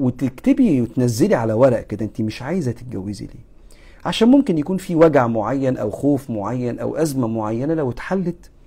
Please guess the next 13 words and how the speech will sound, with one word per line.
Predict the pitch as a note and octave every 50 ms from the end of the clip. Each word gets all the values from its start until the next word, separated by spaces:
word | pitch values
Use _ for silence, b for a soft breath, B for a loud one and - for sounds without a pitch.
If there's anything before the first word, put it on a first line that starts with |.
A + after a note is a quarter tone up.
| - - -
حياتك | - - D#3 D3 C#3 - -
تبقى | - B2 - A#2+ A#2
طبيعية، | - G#2+ G2+ F#2 G2 G#2 G#2
ومن | G#2+ B2+ D#3
حقك | - - - - - B2 - -
تعيشي | - A2+ A#2+ B2 - -
قصة | - B2 - - - -
حب | - - C3+ B2 A2+
حلال | - - - A#2 B2 C3 B2 A#2
ربنا | A2+ G#2+ G#2 G#2+ A2+ A2 G#2+
يرضى | G#2+ A2 G2 - -
عنها. | - - - - - - b b b b b b b b b b b b b b b b b b b b -
ف | - - -